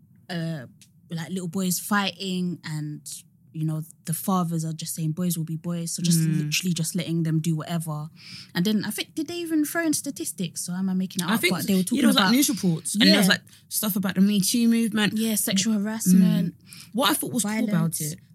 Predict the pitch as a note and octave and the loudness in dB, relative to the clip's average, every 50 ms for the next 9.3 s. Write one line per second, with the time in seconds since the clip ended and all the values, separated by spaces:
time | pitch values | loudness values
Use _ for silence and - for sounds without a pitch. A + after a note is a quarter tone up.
0 | _ - F#3+ G#3 G#3+ G3+ G#3+ G#3 F#3 F3 F#3 F#3 F3 - - - A3 A#3 A3+ B3+ | _ -4 -2 0 0 2 2 2 2 2 2 0 0 0 -2 -2 0 2 2 2
1 | C4 G#3+ A3+ F#3 G#3+ G3+ F#3+ F#3+ F#3+ F3+ F3+ F3+ F3+ - - - - - - - | 2 2 0 0 0 2 2 2 2 0 -2 -4 -6 -4 -4 -6 -6 -6 -2 2
2 | F3 F3+ E3 E3 D#3 - F#3+ F#3 F3 E3+ E3 - - G3+ F#3+ F3+ E3 D#3 D3+ - | 4 6 6 6 4 4 4 6 6 6 4 2 2 4 4 6 6 4 2 0
3 | - F#3 E3+ E3+ G3+ G#3 G3+ - - - G#3 G3+ F#3+ F#3 F3+ G3 G3+ F3+ G#3 F#3+ | 0 0 2 2 2 2 2 2 2 2 4 6 8 8 6 6 4 4 4 4
4 | F3+ E3 E3+ E3+ E3 - - - - - - - - E3 E3+ E3+ F3 F#3 F#3 F3+ | 4 4 2 0 0 0 -2 -2 -4 -4 -2 -2 0 2 2 4 4 4 4 2
5 | E3 C#3+ C3+ D3+ D#3 E3 E3 E3+ D#3 G3 G3 G3 G#3+ G3+ F3 F#3+ - - - - | 2 0 0 2 2 2 2 2 0 -2 -2 -2 0 2 2 2 2 0 -6 -10
6 | - - - - - _ - G#3 G3+ F#3+ F3+ G#3+ A3+ A#3+ A#3 G#3 G#3+ F#3+ F#3+ F#3 | -12 -16 -20 -20 -10 _ 2 4 6 6 6 4 4 4 4 4 2 2 2 2
7 | E3+ D#3+ D#3+ G3+ G#3 - A3 E3+ - D#3+ D#3+ F3 G#3 G3 G3+ G#3 G#3 A3 A3 G#3+ | 0 0 0 -2 -2 -4 -6 -4 -4 -2 -2 -2 0 0 -2 0 0 -2 -2 -2
8 | G#3 G#3+ G3+ G3 F#3 F3+ F3 F3 - G#3 G3 G3 G3 F#3 B3+ A#3+ G3 G3+ F#3 - | -2 -4 -4 -4 -6 -6 -6 -2 2 4 6 6 6 4 4 2 2 2 0 0
9 | - - - A3 A3+ A3 | -2 -2 -2 0 -2 -2